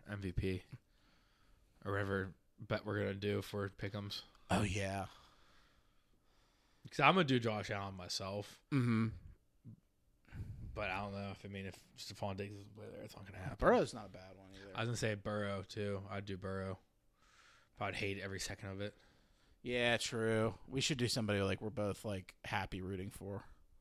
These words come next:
Speaker 2: All right.
Speaker 1: I think Burrow's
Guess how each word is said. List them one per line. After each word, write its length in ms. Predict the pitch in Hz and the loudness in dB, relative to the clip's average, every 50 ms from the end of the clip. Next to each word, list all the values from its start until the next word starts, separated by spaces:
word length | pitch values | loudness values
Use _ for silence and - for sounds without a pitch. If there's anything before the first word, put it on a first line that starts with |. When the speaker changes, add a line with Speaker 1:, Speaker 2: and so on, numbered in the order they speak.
| - - - - _ - - - - - - - - - - - - - _ _ - - _ _ - - - - - - - - - - - - - - - - - | -20 -20 -20 -20 _ -20 -20 -20 -20 -20 -20 -20 -20 -20 -20 -20 -20 -20 _ _ -20 -20 _ _ -20 -16 -16 -16 -14 -14 -16 -16 -16 -18 -20 -20 -20 -20 -16 -8 -2
Speaker 2:
All 40 | 294 311 | -2 -2
right. 80 | - - - - - - | 0 -2 -2 -2 0 2
Speaker 1:
I 100 | - - | 2 2
think 180 | 156 - - | 2 2 4
Burrow's 280 | - - - - - | 4 4 4 4 0